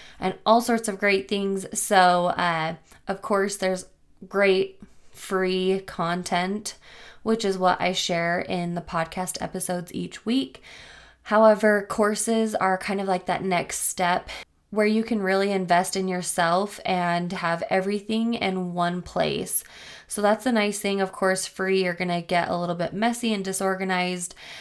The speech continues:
uh, but having a small investment into a course is going to have everything in the same spot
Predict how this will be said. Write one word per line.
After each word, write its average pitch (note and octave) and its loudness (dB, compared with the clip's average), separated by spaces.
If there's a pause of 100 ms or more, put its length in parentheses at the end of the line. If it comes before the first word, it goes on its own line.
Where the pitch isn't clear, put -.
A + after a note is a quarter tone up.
(180)
uh, E3+ 0 (180)
but E3 4
having F3+ 0
a E3+ 0
small F#3 2
investment F3 -2
into G3 -6
a F#3 -4
course F3+ -2 (360)
is G3 0
going F3+ 2
to F3+ 0
have E3 0
everything G#3+ 0
in G3 -2
the F#3+ -2
same F#3 -2
spot E3+ 2